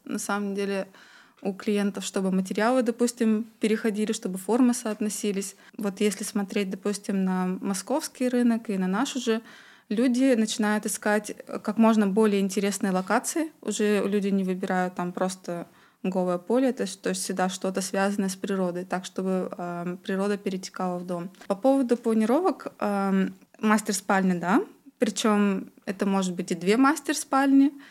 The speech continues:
э, в зависимости там уже от потребностей. Прихожие обязательно с гардеробом, причём, м, больше появляется запросов именно на прихожие холлы,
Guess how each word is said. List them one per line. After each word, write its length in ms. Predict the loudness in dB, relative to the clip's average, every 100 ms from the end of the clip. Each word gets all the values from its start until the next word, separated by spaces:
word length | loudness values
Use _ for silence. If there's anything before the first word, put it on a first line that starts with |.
| -20 -20 -20 -14
э, 580 | -14 -12 -2 2 2 2
в 40 | 2
зависимости 720 | 2 2 2 0 -2 -4 -6
там 280 | -2 0
уже 340 | 0 0 -2 -2
от 220 | -6 -10 -10
потребностей. 840 | -8 -4 -4 -2 -2 -4 -6 -8 -10 -20 -20 -20 -8
Прихожие 720 | -2 -2 2 2 4 4 4 0 -6
обязательно 500 | -2 4 4 4 2
с 80 | 2
гардеробом, 600 | -2 0 0 0 2 0
причём, 680 | 0 -2 2 2 2 -4 -12 -8
м, 680 | -4 -2 0 0 0 -2 -4
больше 540 | -2 0 0 0 -4
появляется 1080 | -2 -2 0 2 2 0 -4 -4 -2 -2 -2
запросов 640 | -4 -4 0 0 0 -4 -4
именно 360 | -2 0 0
на 260 | 0 0 -2
прихожие 600 | -2 -4 0 0 0 -4
холлы, 460 | -4 -4 0 0